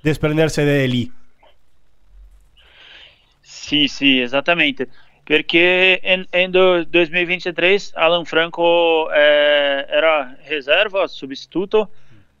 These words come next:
Speaker 2: perché São Paulo tinha, eh, eh, Arbole-, Arboleda, que é titular
Speaker 1: Sim.
Speaker 2: absoluto,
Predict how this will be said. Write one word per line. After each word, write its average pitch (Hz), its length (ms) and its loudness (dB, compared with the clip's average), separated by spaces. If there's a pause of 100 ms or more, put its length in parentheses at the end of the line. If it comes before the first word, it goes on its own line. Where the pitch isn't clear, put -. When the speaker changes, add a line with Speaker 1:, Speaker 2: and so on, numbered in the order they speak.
Speaker 2:
perché 160 640 2
São 156 220 -6
Paulo 165 760 0 (800)
tinha, 156 720 0
eh, 147 320 0
eh, 135 380 0
Arbole-, 143 580 0
Arboleda, 156 760 0
que 143 80 -8
é 135 100 -4
titular 135 520 0
Speaker 1:
Sim. 127 120 0
Speaker 2:
absoluto, 143 720 -4